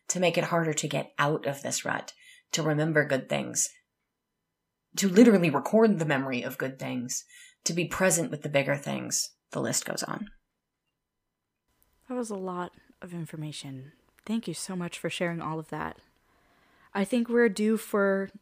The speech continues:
Speaker 2: one more break before the end of this episode, and I think it's important for our listeners, but maybe also for us too, to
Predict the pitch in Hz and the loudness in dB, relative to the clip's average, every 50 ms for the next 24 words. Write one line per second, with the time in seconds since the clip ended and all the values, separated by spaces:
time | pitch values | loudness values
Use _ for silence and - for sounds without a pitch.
0 | _ _ _ 196 190 190 220 226 240 240 240 233 226 208 202 196 - 175 165 165 | _ _ _ -16 -10 -4 0 2 4 6 6 6 6 4 2 0 0 -2 -2 -2
1 | - - - 175 - - 180 170 170 170 170 170 170 170 - - 160 - - 185 | -4 -6 -12 -14 -6 -4 -4 -2 -2 -2 -4 -4 -4 -6 -4 -4 -4 -4 -4 -6
2 | - - 226 233 240 247 240 233 - _ _ _ _ _ _ _ _ _ _ _ | -4 -4 -4 -2 -2 -2 -4 -4 -8 _ _ _ _ _ _ _ _ _ _ _
3 | _ _ _ - 190 185 196 190 170 - 220 214 208 226 220 - 214 202 - - | _ _ _ -2 0 2 2 0 2 2 0 2 2 2 0 2 0 -2 0 0
4 | 214 208 - - 202 196 190 180 - - - - - _ _ _ _ _ _ _ | 0 0 0 0 -2 0 0 -2 -2 -4 -8 -8 -10 _ _ _ _ _ _ _
5 | _ _ _ _ _ - - - 220 208 202 196 190 190 190 185 185 - - _ | _ _ _ _ _ -20 -6 -2 0 2 4 6 6 6 4 4 2 0 -6 _
6 | - _ _ - - 202 202 220 247 262 254 - - 254 254 240 247 240 240 - | -20 _ _ -2 2 4 4 6 6 6 6 6 4 6 6 8 6 6 4 0
7 | - 202 202 214 247 277 320 311 302 277 254 - 233 - 220 190 180 170 - - | -2 -2 2 2 2 2 2 2 0 0 -2 -4 -4 -2 0 0 0 0 -4 -4
8 | - - 190 180 175 - - 202 185 175 175 | -2 0 0 0 -2 -2 0 0 2 2 0